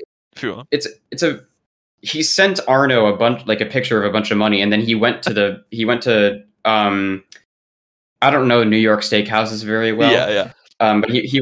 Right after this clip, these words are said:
Speaker 2: he went to a restaurant, and he went to his bookie, and he's like, "Yeah, I wanna bet all of this K G, triple way parlay, eighty-six rebounds, blah, blah, blah, blah, blah."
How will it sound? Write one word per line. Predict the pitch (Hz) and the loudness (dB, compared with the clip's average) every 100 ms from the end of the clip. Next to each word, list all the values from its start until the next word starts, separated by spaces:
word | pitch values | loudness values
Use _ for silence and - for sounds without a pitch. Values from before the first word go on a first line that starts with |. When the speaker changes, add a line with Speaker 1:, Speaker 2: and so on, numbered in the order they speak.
| 127 | 0
Speaker 2:
he | 156 | 2
went | 143 147 | 2 2
to | 151 | 4
a | 120 | 4
restaurant, | 110 110 - 110 107 107 | 2 0 -2 0 2 2
and | 107 | 0
he | |
went | 104 107 | 0 0
to | 107 | -2
his | 110 | -6
bookie, | 107 107 101 107 | -2 -2 -2 -2
and | |
he's | 104 104 | 0 2
like, | 101 104 | 0 2
"Yeah, | 113 | 2
I | 104 | 4
wanna | 117 127 107 | 4 2 0
bet | 113 113 | 0 0
all | 110 110 | 2 2
of | 117 | 2
this | 110 117 | 0 0
K | - 117 113 | -2 -2 -2
G, | 104 104 | 0 -2
triple | 104 123 123 | 0 -2 0
way | 113 110 107 | 2 2 2
parlay, | 110 107 101 98 98 98 | 2 2 4 2 2 2
eighty-six | 113 113 113 110 104 - | 0 0 0 -2 -2 -2
rebounds, | 107 101 101 98 95 | -2 0 0 0 -2
blah, | 107 107 | -2 0
blah, | 101 | 0
blah, | 101 | -2
blah, | 98 | -4
blah." | 101 95 | -6 -8